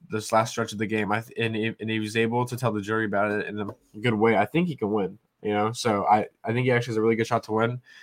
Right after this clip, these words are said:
Um, so I have it too. So.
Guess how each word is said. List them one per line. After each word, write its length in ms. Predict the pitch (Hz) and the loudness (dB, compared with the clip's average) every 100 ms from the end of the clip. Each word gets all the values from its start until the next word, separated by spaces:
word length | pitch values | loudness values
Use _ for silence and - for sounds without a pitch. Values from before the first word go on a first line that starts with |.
| - _ - | -20 _ -4
Um, 320 | 92 90 95 | -2 -2 -2
so 100 | - | 6
I 120 | 101 | 8
have 140 | 113 98 | 8 4
it 100 | - | -6
too. 280 | - 98 90 _ _ _ _ _ _ - - | -4 -4 -4 _ _ _ _ _ _ -20 -20
So. 220 | - - | -16 -14